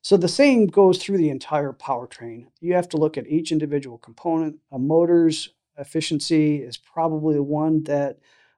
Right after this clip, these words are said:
um, is most elusive from an understanding standpoint because it's kind of confusing. For example, if I'm sitting at a dead stop and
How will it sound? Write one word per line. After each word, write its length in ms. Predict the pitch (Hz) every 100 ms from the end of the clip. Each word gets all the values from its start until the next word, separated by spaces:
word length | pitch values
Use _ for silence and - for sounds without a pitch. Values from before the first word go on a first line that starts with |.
| -
um, 300 | 139 135 135
is 160 | 139 147
most 240 | 151 -
elusive 520 | 139 156 156 156 143
from 200 | - 131
an 60 | 123
understanding 520 | 131 - - 170 165
standpoint 640 | 156 160 156 - 156 151 151 _ _ _ _
because 260 | - - 143
it's 260 | 135 - - _ _
kind 260 | - 139 131
of 120 | 123
confusing. 640 | 139 131 175 156 113 98 -
For 200 | 160 135
example, 600 | 135 160 165 160 160 151
if 100 | 151
I'm 280 | 165 175
sitting 260 | 160 180 165
at 80 | 143
a 80 | 117
dead 260 | 151 160
stop 480 | - 165 147 151 - _ _ _ _ _ -
and 400 | 151 147 147